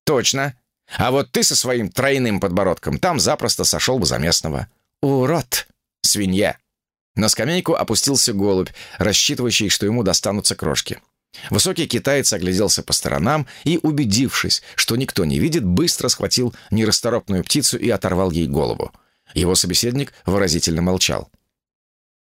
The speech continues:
«Что будем делать?» спросил Высокий через минуту, выбрасывая в урну остатки голубиного хвоста. «Не знаю, что будешь делать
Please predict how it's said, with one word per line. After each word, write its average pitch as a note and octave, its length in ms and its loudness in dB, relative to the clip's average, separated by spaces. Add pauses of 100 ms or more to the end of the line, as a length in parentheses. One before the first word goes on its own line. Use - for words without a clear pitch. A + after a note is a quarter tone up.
(320)
«Что - 300 0
будем C3 320 2
делать?» A#2+ 460 0 (180)
спросил F#2+ 420 0
Высокий F2+ 360 0
через E2+ 280 0
минуту, A#2+ 380 0 (120)
выбрасывая G2 640 2
в E2+ 80 0
урну G#2+ 280 0
остатки G#2 640 -2 (140)
голубиного E2+ 520 2
хвоста. - 460 -2 (480)
«Не F#3+ 140 2
знаю, F3+ 500 0 (440)
что - 220 0
будешь C#3+ 360 0
делать E3 340 0